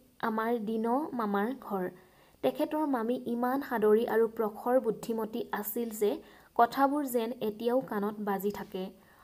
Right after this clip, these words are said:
অতি নিৰ্জু দীনমামায়ো কাছাৰীত পেচকাৰ চাকৰি কৰিছিল। দীনমামাই বৰ সুন্দৰকৈ জন্মাষ্টমীৰ নাম লগাব পাৰিছিল।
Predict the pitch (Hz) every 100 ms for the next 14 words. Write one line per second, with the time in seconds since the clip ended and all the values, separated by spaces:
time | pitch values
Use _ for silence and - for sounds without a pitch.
0 | - 262 269 302 269 226 214 208 240 247
1 | 202 214 220 226 220 208 190 339 415 -
2 | - _ _ 240 240 262 269 302 - _
3 | _ _ _ _ _ _ _ _ _ _
4 | _ - 233 240 - 269 285 269 226 208
5 | 202 202 196 196 190 185 - - 226 240
6 | 254 262 269 262 226 269 269 226 208 208
7 | 214 233 220 208 190 202 208 - 233 233
8 | 220 190 208 208 214 220 214 180 175 185